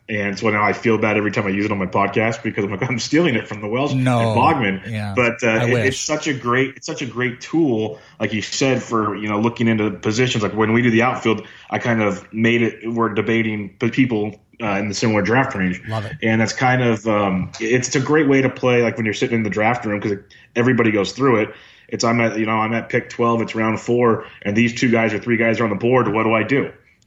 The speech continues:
Speaker 1: And it, it totally makes sense. So I think it's a great, a great tool, and it's not like your, your normal draft guide that forty-five people have, and they all have good ones, but
Speaker 2: Yeah.
Speaker 1: this is a different way to, to break things down.
Speaker 2: And we've always kind of described it tool,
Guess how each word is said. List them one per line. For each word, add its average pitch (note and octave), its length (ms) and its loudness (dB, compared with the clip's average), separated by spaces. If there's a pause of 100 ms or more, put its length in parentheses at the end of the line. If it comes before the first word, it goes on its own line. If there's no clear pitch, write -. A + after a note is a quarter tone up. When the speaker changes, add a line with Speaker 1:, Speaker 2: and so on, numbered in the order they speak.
Speaker 1:
And G#2+ 400 0
it, G#2 200 -4
it G#2 140 -2
totally A#2 420 0
makes G2 280 -4
sense. F#2+ 220 -4
So G#2+ 60 -2
I G2+ 40 2
think G2+ 80 2
it's F#2+ 100 -2
a G2 40 0
great, G#2+ 260 2 (340)
a A2+ 80 0
great C#3 260 2
tool, C#3+ 200 2
and C3+ 100 2
it's A2+ 80 -6
not B2 120 -2
like B2 200 -2
your, G#2+ 220 -2 (180)
your A2+ 140 0
normal A2 640 0
draft G#2+ 400 0
guide G2+ 300 -2
that F#2+ 280 -4
forty-five G#2 480 0
people G2+ 280 0
have, G#2+ 240 2
and G#2 100 -2
they G2+ 40 2
all A2 120 4
have A2 160 0
good C3 160 4
ones, G#2 240 0
but G#2+ 220 2
Speaker 2:
Yeah. - 260 0 (200)
Speaker 1:
this A2 200 0
is G#2 160 2
a F#2+ 180 2 (140)
different G#2+ 240 -2
way G2+ 120 4
to, F#2+ 120 2
to F2 160 0
break G2 300 -2
things F2+ 160 -4
down. D2 260 -8
Speaker 2:
And G3 160 2
we've B3+ 180 0
always B3+ 240 2
kind G#3 200 -4
of F#3 80 -6
described D3+ 460 -2
it C#3 120 -6
tool, C#3+ 480 -2